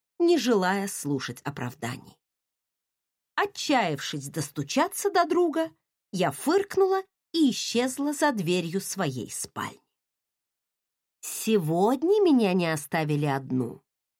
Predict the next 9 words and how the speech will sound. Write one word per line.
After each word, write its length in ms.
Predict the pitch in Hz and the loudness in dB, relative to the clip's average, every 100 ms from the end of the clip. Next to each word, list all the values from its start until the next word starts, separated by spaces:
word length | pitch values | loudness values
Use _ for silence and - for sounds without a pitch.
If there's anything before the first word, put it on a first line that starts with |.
| - | 4
ни 300 | 254 269 277 | 6 8 8
на 140 | 269 | 6
минуту. 680 | 269 269 262 277 - - - _ _ _ _ _ _ _ _ _ _ - | 6 6 6 4 0 -12 -20 _ _ _ _ _ _ _ _ _ _ 2
Утром 560 | 269 415 - 147 - _ _ _ - | 6 6 4 -6 -6 _ _ _ -8
Беркута 600 | 175 254 349 - 392 392 | 2 4 4 2 0 4
у 80 | 294 | 4
дверей 400 | 190 208 208 214 | 4 4 4 2
не 140 | 226 | 2
оказалось, 840 | 254 294 294 339 214 104 - - | 0 0 0 0 0 -4 -10 -16